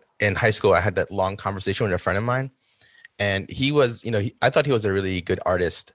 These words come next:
and I would call him, "Oh, you're a great artist." And he says, "No, I can't call myself an artist. Other people do that for you."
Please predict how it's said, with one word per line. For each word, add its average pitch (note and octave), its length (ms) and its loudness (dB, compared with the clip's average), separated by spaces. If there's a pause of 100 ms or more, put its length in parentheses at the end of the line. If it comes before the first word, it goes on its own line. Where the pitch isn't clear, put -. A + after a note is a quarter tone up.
(100)
and F2 480 -2 (300)
I A2 60 2
would G#2+ 80 0
call G#2+ 160 0
him, - 80 -2
"Oh, D3 60 2
you're B2 160 2
a A2+ 40 0
great A#2 160 0
artist." G2 240 0
And G2 60 -10
he E2+ 40 -10
says, F2+ 220 -6 (320)
"No, G2 300 0
I F#2+ 100 -2
can't - 240 -8
call - 140 -6
myself F2 320 -6
an - 100 -8
artist. E2 420 -6
Other G2 140 -4
people F2 300 -8
do F#2 160 -10
that D#2 180 -6
for F#2 180 -6
you." D#2+ 200 -10